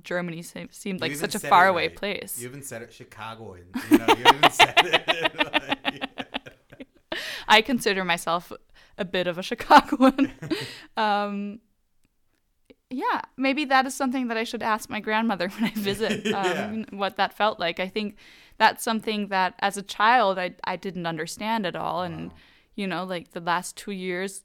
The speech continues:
Speaker 1: really cut into growing up, I think, for especially my generation, where at some point in the beginning of your twenties, you begin to realize that your identity is embedded in history and that
Speaker 2: Yeah. Wow.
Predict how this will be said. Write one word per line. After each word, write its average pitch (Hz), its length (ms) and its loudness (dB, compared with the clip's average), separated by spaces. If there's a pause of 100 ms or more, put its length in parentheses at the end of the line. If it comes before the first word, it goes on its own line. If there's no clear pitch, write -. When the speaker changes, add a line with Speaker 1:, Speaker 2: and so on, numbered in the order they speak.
Speaker 1:
really 180 240 -6
cut 180 320 -4
into 180 640 -8
growing 185 420 0
up, 202 160 0
I 180 100 -2
think, 180 260 -10
for 170 180 -6
especially 196 460 -4
my 165 200 -4
generation, 165 600 -10
where 170 200 -10 (300)
at 196 140 -8
some 226 160 2
point 196 260 -4
in 175 40 -8
the 170 80 -10
beginning 175 360 -6
of 165 80 -12
your 165 120 -8
twenties, 185 680 -8 (360)
you 196 220 -4
begin 175 380 -6
to 180 120 -12
realize 170 440 -6
that - 140 -10
your 170 140 -6
identity 175 460 -6
is 170 100 -12
embedded 170 460 -2
in 160 240 -10
history 180 640 -12 (120)
and 185 140 -6
that 156 180 -4
Speaker 2:
Yeah. 92 100 -14
Wow. 87 60 -18